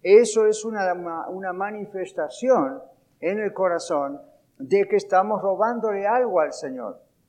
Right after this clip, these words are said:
Estamos robando la prioridad, la adoración, el estar caminando en el Espíritu. Entonces caminamos de acuerdo a, a como los demás caminan.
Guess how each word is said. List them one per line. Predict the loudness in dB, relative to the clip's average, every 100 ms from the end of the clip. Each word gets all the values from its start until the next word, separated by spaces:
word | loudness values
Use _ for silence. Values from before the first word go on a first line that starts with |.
| _ _ -10
Estamos | -2 0 0 0
robando | 2 2 2 2
la | 2 0
prioridad, | -2 -2 -2 0 2 4
la | 2
adoración, | 2 0 -2 -4 -4 -4 -2
el | 0 -2
estar | -4 -2 0 0
caminando | -2 -6 -6 -8 -6 -6 -4 -6 -8 -16 _
en | -2 0
el | -2
Espíritu. | -4 -2 -2 0 -2
Entonces | -4 -2 -2 -4 -6
caminamos | -4 -4 -4 -4 -4 -6 -6
de |
acuerdo | -6 -6 -2 -2
a, | -4 -8 -6
a | -4 -2
como | -4 -2
los | -4
demás | -4 -4 -4
caminan. | -4 0 0 0 -2